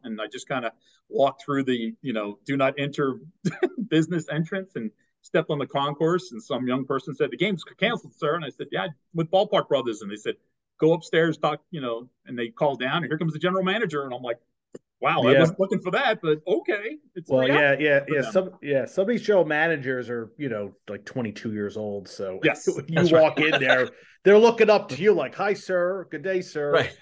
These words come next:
Speaker 1: Yes.
Speaker 3: The
Speaker 2: Yeah,
Speaker 3: lower the
Speaker 2: right.
Speaker 3: level, the younger the staff.
Speaker 2: Yes,
Speaker 1: <laughs>
Speaker 2: yes.
Speaker 1: Exactly.
Speaker 2: Oh, I, that happened. I was in, in Orangeburg, South Carolina. I was driving from Columbia to, was it Columbia? Yeah, yeah, Col-, or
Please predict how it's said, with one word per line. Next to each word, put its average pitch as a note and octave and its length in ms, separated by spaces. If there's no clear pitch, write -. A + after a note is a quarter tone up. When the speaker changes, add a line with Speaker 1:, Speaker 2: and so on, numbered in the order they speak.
Speaker 1:
Yes. - 500
Speaker 3:
The D#3 100
Speaker 2:
Yeah, D#3 140
Speaker 3:
lower F#3+ 120
the F3 80
Speaker 2:
right. E3 80
Speaker 3:
level, D3 300
the C#3+ 100
younger D3 300
the C3 80
staff. G2 640
Speaker 2:
Yes, D3+ 420
Speaker 1:
<laughs> - 60
Speaker 2:
yes. A#2+ 280
Speaker 1:
Exactly. A#2+ 380
Speaker 2:
Oh, C3+ 340
I, C3 300
that E3 240
happened. G3 420
I G#3 500
was F#3 260
in, D3 500
in C3+ 500
Orangeburg, F3 540
South D3+ 300
Carolina. C3 540
I G#2+ 60
was A2 120
driving B2+ 320
from A#2 320
Columbia A#2+ 720
to, A2 560
was G#2+ 160
it A#2+ 80
Columbia? C3 300
Yeah, C#3+ 220
yeah, C#3 140
Col-, D#3+ 320
or D3 280